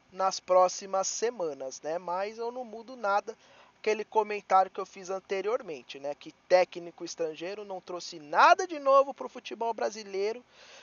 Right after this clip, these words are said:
que a contratação dos técnicos estrangeiros, na sua maioria, é muito mais por modinha do que realmente por convicção de que ele vai fazer um trabalho bom, de que ele realmente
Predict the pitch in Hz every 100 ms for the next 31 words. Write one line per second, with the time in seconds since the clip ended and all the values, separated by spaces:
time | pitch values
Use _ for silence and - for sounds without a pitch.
0 | _ - 214 202 220 214 214 202 202 -
1 | - 208 196 - - 190 - 180 - 180
2 | 165 - 180 170 160 156 147 143 160 156
3 | - - 302 285 262 220 214 196 196 190
4 | 170 135 _ - - _ 175 175 196 254
5 | 262 - 214 190 185 170 - - - 185
6 | 180 185 220 208 156 - 190 320 415 440
7 | - _ _ _ _ _ 165 208 _ 214
8 | 202 202 196 185 180 - - 185 - 190
9 | 175 180 - - - 196 302 359 - 214
10 | 196 185 190 - 180 170 170 165 _ _
11 | _ _ _ 170 175 - 185 165 151 170
12 | 170 160 143 170 269 254 - 185 185 165
13 | 160 180 208 180 175 170 -